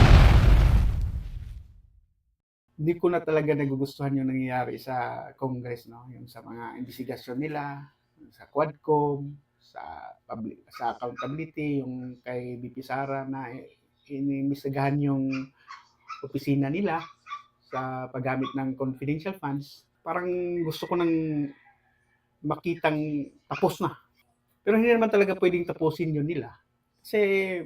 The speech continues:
ang main goal talaga yun ay ipa-impeach si V P Sara. So ngayon, may pronouncement si Bongbong Marcos na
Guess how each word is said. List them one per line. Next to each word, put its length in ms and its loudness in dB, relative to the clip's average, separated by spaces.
ang 160 0
main 180 4
goal 220 2
talaga 320 -2
yun 240 -8
ay 480 -2
ipa-impeach 560 -6
si 160 0
V 160 2
P 80 -8
Sara. 480 -12
So 80 -2
ngayon, 320 2
may 480 0
pronouncement 560 0
si 160 0
Bongbong 320 2
Marcos 480 2
na 640 -4